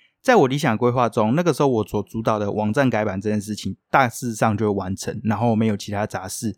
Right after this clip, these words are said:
我就可以卸下手边的工作，准备前往下一个目标，同时给自己一个假，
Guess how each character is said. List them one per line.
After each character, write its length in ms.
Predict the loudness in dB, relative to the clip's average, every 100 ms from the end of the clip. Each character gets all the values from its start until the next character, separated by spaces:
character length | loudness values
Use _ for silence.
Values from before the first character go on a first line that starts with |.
| _ -20 -20 _ 0
我 100 | 4
就 100 | 4
可 100 | 4
以 40 |
卸 160 | 2 2
下 180 | 2
手 140 | 2 0
边 160 | 2
的 40 | 2
工 200 | 4 2
作， 440 | 2 2 2 -4 _
准 120 | -4 0
备 120 | 2
前 100 | 2
往 100 | 0
下 140 | -2
一 40 | -2
个 100 | 0
目 120 | -2
标， 260 | -2 -4 0
同 180 | 0
时 120 | 0 0
给 120 | 0
自 160 | -2
己 120 | -4 -2
一 20 |
个 100 | -2
假， 360 | 0 0 0